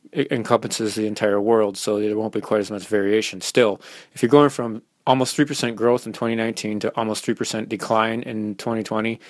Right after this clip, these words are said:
that is a massive, massive shift, massive decline in economic activity for, for the globe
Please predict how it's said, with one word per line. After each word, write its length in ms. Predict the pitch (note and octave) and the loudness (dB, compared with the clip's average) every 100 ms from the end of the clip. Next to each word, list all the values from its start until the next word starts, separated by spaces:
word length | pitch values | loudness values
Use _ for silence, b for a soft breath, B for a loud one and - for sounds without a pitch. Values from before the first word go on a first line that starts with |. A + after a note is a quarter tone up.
| B B B | B B B
that 160 | A#2+ | 2
is 320 | A2+ G#2+ - - _ _ _ - _ - | 4 0 -4 -14 _ _ _ -20 _ -8
a 120 | G#2 | -6
massive, 760 | G#2 G#2+ G#2 A2+ G#2+ G2 - | -2 2 4 2 -2 -8 -8
massive 640 | G#2+ G2 G2 G2+ F#2+ F#2 - B B B B B | -2 -2 -2 -4 -6 -8 -16 B B B B B
shift, 580 | B - - F#2+ - - _ - | B 0 2 0 -4 -16 _ -4
massive 500 | A#2 A2+ G#2+ G#2+ G2 - _ - | 2 2 2 -6 -12 -16 _ -4
decline 440 | A2+ - G#2+ G2+ | -4 -2 -2 -2
in 120 | G2 | -4
economic 460 | G2 G2+ G2+ F#2+ F#2 | -6 -4 -4 -4 -6
activity 540 | F#2 - G#2 G2+ G2 - _ b b b b b | -6 -2 -2 0 -2 -6 _ b b b b b
for, 400 | b - A2+ A2 - - | b 2 2 2 -2 -8
for 160 | - | 0
the 100 | A2 | 0
globe 480 | G#2 G#2+ G#2 G2+ G#2+ | 2 4 4 2 -6